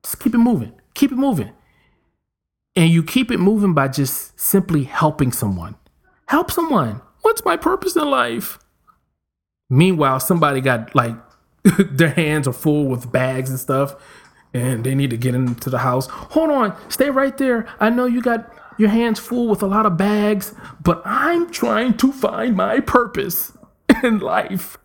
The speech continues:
<laughs> It's not that difficult, man. I'm, I'm really, I'm, I'm so serious, man. It's not that difficult.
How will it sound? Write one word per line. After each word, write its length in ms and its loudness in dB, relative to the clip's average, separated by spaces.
<laughs> 40 4
It's 200 2
not 240 4
that 180 -4
difficult, 480 -4
man. 240 0
I'm, 200 -2
I'm 260 0
really, 440 2
I'm, 240 0
I'm 200 -2
so 200 -4
serious, 460 -8
man. 220 0
It's 180 -2
not 520 0
that 320 -2
difficult. 580 -6